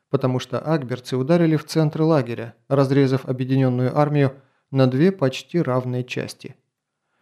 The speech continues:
Так что герцог неожиданно для себя оказался в стороне от своих основных сил, причём как раз в той половине,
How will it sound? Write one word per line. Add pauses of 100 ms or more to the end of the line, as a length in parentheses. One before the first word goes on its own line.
(200)
Так
что
герцог
неожиданно
для
себя
оказался
в
стороне
от
своих
основных
сил, (480)
причём
как
раз
в
той
половине,